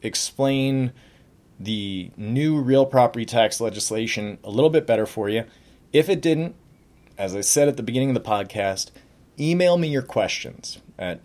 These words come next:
Jason, J A S O N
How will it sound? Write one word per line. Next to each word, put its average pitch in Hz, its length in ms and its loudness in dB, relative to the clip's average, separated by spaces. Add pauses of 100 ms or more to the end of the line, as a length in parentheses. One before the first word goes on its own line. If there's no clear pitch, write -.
Jason, 170 600 -2 (400)
J 113 460 0
A 110 380 -4
S 117 380 -4
O 107 260 -2
N 113 360 -8